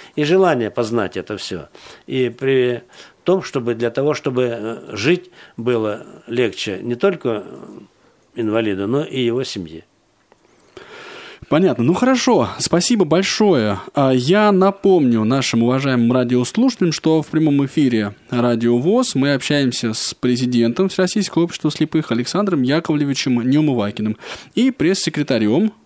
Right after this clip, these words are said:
Speaker 2: аппарата управления вос Валерием Яковлевичем Матвеевым.
Speaker 1: И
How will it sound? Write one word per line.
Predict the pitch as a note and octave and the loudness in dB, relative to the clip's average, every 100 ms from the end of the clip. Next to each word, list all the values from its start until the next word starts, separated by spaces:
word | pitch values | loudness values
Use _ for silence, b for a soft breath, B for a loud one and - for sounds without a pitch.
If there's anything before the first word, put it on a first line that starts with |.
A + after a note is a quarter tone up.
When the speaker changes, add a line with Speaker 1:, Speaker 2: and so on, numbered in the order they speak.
| _ | _
Speaker 2:
аппарата | - D3 E3 D#3+ D#3+ | -4 -2 2 0 0
управления | D#3 D#3 D3+ D3 C#3 | 0 0 0 2 0
вос | C3+ C#3+ - | 0 -2 -4
Валерием | - C#3+ B2 F3 E3 | -10 -6 -2 2 2
Яковлевичем | D#3 E3 C#3 | 0 -2 -2
Матвеевым. | C3+ A#2+ G2+ - G#2 B B B B B B B _ _ | -2 -4 -8 -10 -16 B B B B B B B _ _
Speaker 1:
И | D3+ F3+ F3+ D#3 | 2 4 4 2